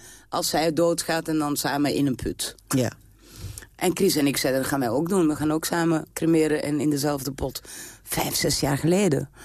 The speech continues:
Speaker 2: Ja.
Speaker 1: Dus dan ben je toch nog altijd aan iets...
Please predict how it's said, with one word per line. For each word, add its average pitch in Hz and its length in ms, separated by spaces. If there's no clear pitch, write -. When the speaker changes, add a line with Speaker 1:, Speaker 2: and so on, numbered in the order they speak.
Speaker 2:
Ja. 151 300
Speaker 1:
Dus 202 180
dan 220 200
ben 220 180
je 214 240
toch 320 240
nog 226 200
altijd 214 560
aan 185 260
iets... - 680